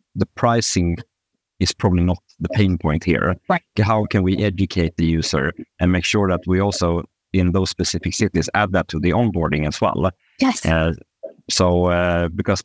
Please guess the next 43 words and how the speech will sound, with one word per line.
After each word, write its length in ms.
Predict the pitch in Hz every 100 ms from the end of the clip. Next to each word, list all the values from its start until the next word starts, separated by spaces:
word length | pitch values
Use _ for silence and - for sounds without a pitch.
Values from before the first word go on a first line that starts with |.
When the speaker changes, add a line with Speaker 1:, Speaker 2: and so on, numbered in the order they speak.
| -
Speaker 1:
people 260 | 120 110
can 200 | 104 101
get 200 | 92 85
really, 280 | 104 101 90
really 280 | 85 90 85 -
frustrated, 600 | 90 - 80 78 76 73 80 80
like, 200 | 82 90
when 100 | 85
you're 100 | 82
trying 240 | 92 85
to 60 | - -
park 220 | 85 82
a 40 | -
scooter 440 | - 85 76 76
and 180 | 78 80
it's, 140 | 73
like, 140 | 76 - _
technically 420 | 107 - 95 85
impossible 580 | 85 87 95 - 80 76 - _ _
for 140 | -
you 120 | 78 76
because 340 | - 87 -
you 80 | 85
have 160 | 82 -
no 320 | 87 90 92 87
idea 380 | 82 85 80 80 - -
that 140 | 82
you 60 | 82
need 160 | 82 78
to 60 | -
park 280 | - 82
in 120 | 82 80
a 40 |
certain 340 | - 85 76
space, 580 | 76 - 82 82 - - - _ _ -
Speaker 2:
Yes. 240 | 180 160
Speaker 1:
uh, 120 | 76 76
which 220 | - -
the 80 | -
city 280 | 90 -
hasn't 280 | 87 78 73
told 180 | 78 76
you. 100 | -